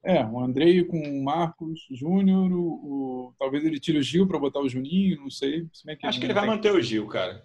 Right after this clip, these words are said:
Speaker 1: É,
Speaker 2: Tem,
Speaker 1: não tá
Speaker 2: né?
Speaker 1: com cara que ele vai tirar o Gil
Speaker 2: É.
Speaker 1: nesse jogo.
Speaker 2: Andrei,
Speaker 1: Talvez
Speaker 2: Marcos
Speaker 1: então
Speaker 2: Júnior, Gil, Benítez e aí Cano e mais um, talvez.
Speaker 1: É, tal-, talvez ele solte um pouco mais o Andrei, né? De repente.
Speaker 2: Pode
Speaker 1: Pensando
Speaker 2: ser.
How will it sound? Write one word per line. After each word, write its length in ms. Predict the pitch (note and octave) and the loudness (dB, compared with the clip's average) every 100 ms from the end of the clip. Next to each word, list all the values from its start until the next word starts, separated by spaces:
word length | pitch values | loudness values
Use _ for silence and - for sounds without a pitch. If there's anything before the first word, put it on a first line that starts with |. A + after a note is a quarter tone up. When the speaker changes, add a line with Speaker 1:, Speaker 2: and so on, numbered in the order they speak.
| - | -6
Speaker 1:
É, 100 | C#3+ | -4
Speaker 2:
Tem, 180 | B2 A#2+ | -4 -4
Speaker 1:
não 40 | |
tá 80 | B2 | -4
Speaker 2:
né? 60 | - | -4
Speaker 1:
com 120 | C3 | -4
cara 200 | C#3 C3 | -4 -6
que 80 | C#3 | -8
ele 80 | - | -4
vai 120 | B2+ | -4
tirar 220 | C#3 C3 | 0 2
o 120 | B2 | 2
Gil 160 | A#2 B2+ | 0 -2
Speaker 2:
É. 60 | B2 | -4
Speaker 1:
nesse 220 | A#2 B2 | -8 -14
jogo. 200 | - - _ _ - _ _ _ _ _ _ A2+ | -20 -20 _ _ -20 _ _ _ _ _ _ -4
Speaker 2:
Andrei, 300 | A2 D3+ E3+ | 2 4 4
Speaker 1:
Talvez 200 | C#3+ D3+ | 6 4
Speaker 2:
Marcos 120 | B2 | 4
Speaker 1:
então 100 | D#3 | 4
Speaker 2:
Júnior, 220 | F3 C3 | 4 4
Gil, 260 | B2+ E3+ E3+ | 6 6 6
Benítez 640 | C3+ B2+ E3+ E3+ - D3 | 4 4 0 2 0 2
e 60 | C#3 | 4
aí 320 | C#3+ D#3 - | 4 2 2
Cano 260 | B2+ C#3+ | 2 4
e 60 | D3+ | 4
mais 280 | C3 A#2 B2 | 2 2 2
um, 240 | C3+ B2 - _ | -2 -4 -8 _
talvez. 420 | - F#2+ G#2+ G#2 D#3 | -8 -2 0 0 -2
Speaker 1:
É, 200 | C3 B2+ | -6 -6
tal-, 180 | B2+ _ _ - | -10 _ _ -4
talvez 320 | D3+ D#3+ F3+ | -2 2 2
ele 140 | G3+ | 2
solte 400 | F#3+ F#3 F#3 F3+ | 2 2 2 2
um 80 | F3 | 0
pouco 200 | E3+ E3+ | 0 -2
mais 200 | D#3+ D#3+ | -4 -2
o 40 | F#3 | 0
Andrei, 360 | F3 D#3 D3+ | 2 2 0
né? 160 | C3+ C3+ _ | -4 -6 _
De 120 | A#2+ | -10
repente. 680 | A2+ A2+ B2 B2+ A#2+ - _ _ _ | -10 -8 -8 -8 -8 -16 _ _ _
Speaker 2:
Pode 200 | - G#2 | -6 -4
Speaker 1:
Pensando 400 | A#2+ - G2+ | -6 -4 -2
Speaker 2:
ser. 20 | F2 | -2